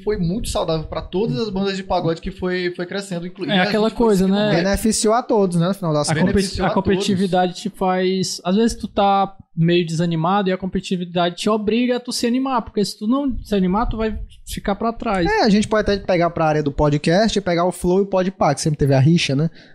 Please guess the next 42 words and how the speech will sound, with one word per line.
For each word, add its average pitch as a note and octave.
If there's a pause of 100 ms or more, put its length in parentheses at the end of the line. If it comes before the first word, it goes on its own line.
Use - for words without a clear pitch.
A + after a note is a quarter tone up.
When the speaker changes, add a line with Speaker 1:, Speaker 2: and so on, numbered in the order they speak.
Speaker 3:
No C3+
caso. D3+ (280)
Speaker 2:
É. C#3+ (1120)
Speaker 3:
Eles C3+
acabaram D3
crescendo F#3
Speaker 1:
É, E3
Speaker 3:
por F#3+
conta G3
Speaker 1:
e -
Speaker 3:
de G3
Speaker 1:
se -
Speaker 3:
polêmicas A3+
também, E3+
Speaker 1:
e C3+
a C3
Speaker 3:
alfinetadas. C#3+ (320)
Speaker 1:
É, D3+
Speaker 3:
Acontece. F3+
Speaker 1:
e A#3+
duas, C4
duas G#3+
coisas G#3+
nunca A3+
vão F#3+
ser F3+
idênticas. C3+ (240)
Então G3
a G3
pessoa F#3+
pode F#3
gostar F3
mais E3+
de D#3+
uma E3+
coisa D#3+
num, D#3
pode C#3+
gostar C#3+
uma C#3
coisa C#3
na C3+